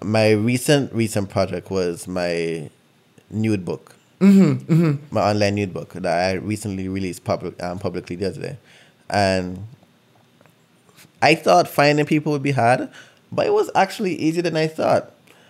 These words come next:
Speaker 2: To find
Speaker 1: Um,
Speaker 2: people to pose nude?
Speaker 1: Yes. It
Speaker 2: In
Speaker 1: was actually
Speaker 2: Antigua?
Speaker 1: e-, it was actually easier than I thought. Um, of course, I got a lot of no's.
Speaker 2: Mm-hmm.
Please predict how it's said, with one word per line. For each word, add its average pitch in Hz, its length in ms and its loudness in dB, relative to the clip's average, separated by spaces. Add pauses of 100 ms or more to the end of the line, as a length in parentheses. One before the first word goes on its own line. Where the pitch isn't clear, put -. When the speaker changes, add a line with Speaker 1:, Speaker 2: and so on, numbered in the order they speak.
(320)
Speaker 2:
To - 60 0
find 135 180 6
Speaker 1:
Um, 135 60 8 (100)
Speaker 2:
people 151 140 2
to - 80 -6
pose 180 260 2
nude? 226 300 0
Speaker 1:
Yes. 190 580 -4 (160)
It 165 80 6
Speaker 2:
In 170 60 8
Speaker 1:
was 175 160 4
actually 170 420 4
Speaker 2:
Antigua? 247 160 4
Speaker 1:
e-, - 140 -4 (800)
it 156 40 4
was 180 80 6
actually 151 260 2
easier 147 180 0
than 139 160 0
I 135 80 2
thought. 101 300 -4 (920)
Um, 104 720 2
of 151 120 0
course, 214 140 -2
I 285 60 -2
got 127 140 2
a - 20 0
lot 101 160 2
of 92 100 -8
no's. 92 540 -6 (300)
Speaker 2:
Mm-hmm. 127 300 -2